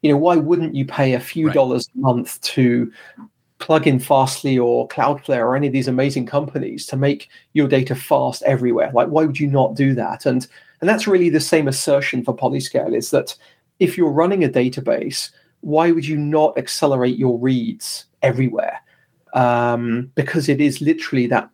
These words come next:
Speaker 1: you know, effortless process to, to click and connect. So, um, so yeah, we're really focused on sort of the broad set of use cases, but for anything data intensive and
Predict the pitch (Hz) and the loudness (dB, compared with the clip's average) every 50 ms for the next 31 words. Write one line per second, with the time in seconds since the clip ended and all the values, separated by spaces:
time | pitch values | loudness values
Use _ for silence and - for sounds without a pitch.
0 | _ - 147 120 123 120 - 151 139 135 - 160 - 147 127 120 - - - - | _ -6 -4 -4 -2 0 0 0 0 0 0 -2 0 0 -2 -2 -4 -6 -2 0
1 | 139 131 131 - - - - - 127 120 117 - - 135 135 - 131 131 135 123 | 0 0 0 -4 -6 -8 -2 -2 -2 -2 -2 -4 -4 -4 -2 -2 -2 -2 0 -2
2 | 123 - 120 117 107 101 - - - - - - 131 120 120 120 120 123 123 123 | -2 0 0 0 0 0 -2 -6 -10 -10 -4 -2 0 0 2 2 0 0 0 -2
3 | 123 123 120 120 - _ _ _ _ _ _ _ _ _ - - 202 208 220 226 | -4 -6 -8 -8 -12 _ _ _ _ _ _ _ _ _ -4 -2 0 2 2 2
4 | 180 139 165 196 185 196 202 190 - - 196 175 170 156 - 156 147 143 135 - | 2 2 0 0 0 0 0 -2 -2 -2 -2 -2 -2 -2 -2 -2 -2 -2 -4 -2
5 | - 180 151 131 123 107 - 165 175 175 175 175 - 170 131 127 139 160 151 - | 0 0 0 0 -2 -4 -2 0 2 2 0 0 0 -2 -2 0 0 -2 -2 0
6 | - 165 143 - 151 135 - 151 - - - _ - - - 175 - - 202 214 | -2 -2 -2 -2 -4 -2 -2 -2 -2 -2 -8 _ -8 -4 -2 0 0 2 2 2
7 | 214 220 190 - - 156 143 139 - 147 139 139 131 - 151 156 147 - - 160 | 2 2 2 2 2 0 0 2 0 0 0 0 0 0 0 -2 -2 0 0 0
8 | 143 127 135 127 127 131 | 0 2 0 0 0 -4